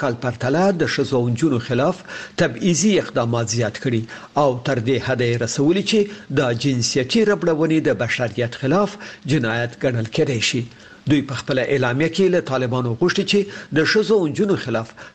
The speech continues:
خپل چلند بدل کړي. ښځو ته اجازه ورکړي چې په اقتصادي فعالیتونو او هغو ضروري خدماتي برخو کې برخه واخلي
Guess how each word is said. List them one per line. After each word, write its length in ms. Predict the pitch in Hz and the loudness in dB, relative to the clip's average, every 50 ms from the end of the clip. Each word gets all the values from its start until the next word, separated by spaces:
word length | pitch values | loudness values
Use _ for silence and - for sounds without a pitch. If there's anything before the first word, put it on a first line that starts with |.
| - - | -14 -4
خپل 280 | - 233 226 220 - - | 0 0 2 2 0 0
چلند 400 | 151 131 123 123 117 117 113 107 120 123 | -2 -2 0 0 -2 -2 -4 -2 -4 -2
بدل 280 | 117 160 165 131 117 - | 0 0 -2 -2 -4 -4
کړي. 180 | - 135 113 113 - - _ _ _ - _ _ - - | -4 -2 -2 -4 -4 -12 _ _ _ -20 _ _ 0 0
ښځو 240 | 202 170 117 143 135 - | 2 2 2 0 -2 -2
ته 80 | - 143 135 - - 170 | -2 -2 -2 0 0 0
اجازه 340 | 147 113 143 120 104 123 165 | 0 0 0 -2 0 0 2
ورکړي 300 | 175 202 196 196 - 202 202 - | 2 2 0 0 0 -2 0 2
چې 160 | 196 196 196 | 0 0 2
په 100 | 175 139 | 2 0
اقتصادي 500 | 113 - - 151 131 - 143 127 120 123 120 120 | -2 -2 -4 -6 -4 -2 -2 0 0 0 -2 -2
فعالیتونو 720 | - 123 127 123 123 117 113 104 110 - 196 196 208 208 | -2 0 0 0 0 0 0 -2 0 2 2 4 4 4
او 80 | 202 185 165 113 - | 4 2 2 0 -2
هغو 180 | 127 - 127 123 113 117 | -4 -2 0 -2 -2 0
ضروري 400 | - 135 120 107 123 156 202 202 165 - | 0 0 0 0 0 0 0 0 0 0
خدماتي 560 | - 127 104 123 120 120 120 110 117 - 120 110 | -2 -2 0 0 0 2 0 0 -2 -2 0 0
برخو 220 | 110 107 - - 127 | 0 -2 -2 -2 -4
کې 180 | 127 - 120 101 | -2 -2 0 0
برخه 220 | 110 123 - 190 185 180 | 0 0 0 2 2 2
واخلي 260 | 180 - - 185 | 2 0 0 -2